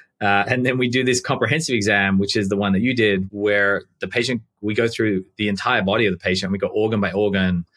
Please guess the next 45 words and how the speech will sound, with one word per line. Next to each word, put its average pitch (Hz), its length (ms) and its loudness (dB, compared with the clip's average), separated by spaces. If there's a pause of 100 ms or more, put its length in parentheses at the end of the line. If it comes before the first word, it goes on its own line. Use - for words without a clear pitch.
(360)
condition 110 340 0
by 95 120 0
condition. 98 520 0
And 92 140 -2
if 92 100 -4
we 101 80 -2
see 113 160 -2
something, 98 560 0
what 98 180 0
is 117 160 0
it? 98 280 0
What 101 140 0
is 95 120 -2
the 90 60 -10
significance 107 580 -2
of 95 140 -2
it? 92 240 0 (500)
And 107 100 0
most 110 180 0
importantly, 101 360 0
what 90 140 -2
should 92 180 -4
you 90 60 -2
do 90 120 0
about 80 240 -2
it? - 120 -12
And 101 160 -6
so 107 200 2
think 120 240 -2
of 117 80 -2
it 104 120 0
like 98 280 -2
a, 92 340 0 (920)
you 113 100 0
know, 98 120 0
hundred 113 420 0 (520)
plus 117 240 0
point 104 320 -2
checkup 110 520 0 (540)
of 98 200 0
your 95 280 0
health. 90 460 -6 (460)
As 135 200 0
we 135 160 0
grow 127 600 2